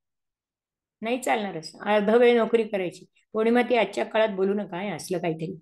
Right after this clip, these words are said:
आई वडील मुलींना फक्त नोकरी करायला शिकवतायत, पैसे मिळवायला शिकवतायत, बदलून टाकलंय सगळं वातावरण.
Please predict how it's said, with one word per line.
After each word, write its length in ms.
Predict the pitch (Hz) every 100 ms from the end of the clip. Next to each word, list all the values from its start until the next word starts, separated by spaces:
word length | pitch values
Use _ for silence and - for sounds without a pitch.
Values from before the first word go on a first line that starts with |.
| _ _ _ _ _ _ _ _ _ _ _ _ _ _ _ -
आई 240 | 180 233
वडील 420 | 233 196 208 254
मुलींना 640 | 240 202 196 226 208 214 277
फक्त 460 | - 196 - _ 285 285 196 - _
नोकरी 340 | 190 220 226 294
करायला 240 | 285 294 285
शिकवतायत, 480 | 269 - 277 285 247 -
पैसे 280 | 240 226 277
मिळवायला 280 | 262 262 254
शिकवतायत, 440 | - 247 247 247
बदलून 340 | 208 208 208 254
टाकलंय 280 | 240 262 240
सगळं 280 | 196 208
वातावरण. 440 | 208 190 - 208